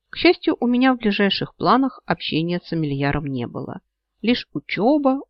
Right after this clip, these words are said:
учёба и ещё раз учёба. Уже привычно нацепив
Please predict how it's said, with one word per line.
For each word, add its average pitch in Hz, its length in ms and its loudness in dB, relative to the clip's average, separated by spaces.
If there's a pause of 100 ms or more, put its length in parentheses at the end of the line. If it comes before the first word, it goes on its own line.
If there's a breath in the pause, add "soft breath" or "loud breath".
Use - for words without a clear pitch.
учёба 180 720 -2 (100)
и 147 80 -4
ещё 127 400 -6
раз 135 300 -6
учёба. - 680 -10 (960)
Уже 294 220 6
привычно 180 560 2
нацепив - 560 -4